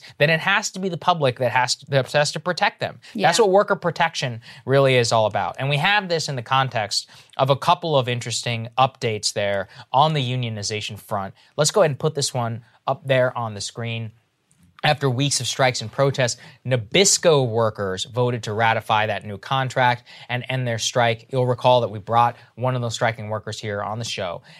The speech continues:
Speaker 1: And that new agreement calls for a six, sixty cents per hour wage increase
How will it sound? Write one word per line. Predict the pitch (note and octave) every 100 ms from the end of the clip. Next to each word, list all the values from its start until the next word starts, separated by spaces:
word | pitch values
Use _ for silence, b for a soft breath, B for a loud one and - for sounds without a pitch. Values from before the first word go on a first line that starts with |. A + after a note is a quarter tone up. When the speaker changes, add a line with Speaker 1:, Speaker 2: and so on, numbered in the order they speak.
| -
Speaker 1:
And | C3
that | C3+ C#3
new | D#3 E3
agreement | C#3 A2 C3 E3 D3 B2
calls | - B2 A#2+
for | - A#2+ A2+
a | A2+ A2+ G2+ b -
six, | - - A3+ A3+ - - - - - -
sixty | - G#3 - F#3
cents | - D#3+ D3 -
per | - B2+ A#2+
hour | A#2 A#2 A2
wage | G#2 A2 G#2 -
increase | D3+ D3 - C#3 B2+ -